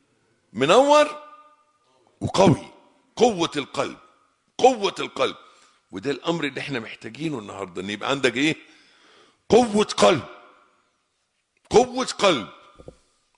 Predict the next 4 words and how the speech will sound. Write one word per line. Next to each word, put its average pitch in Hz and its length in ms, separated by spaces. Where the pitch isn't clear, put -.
منين 120 320
نجيب 120 280
قوة 143 260
القلب؟ 175 340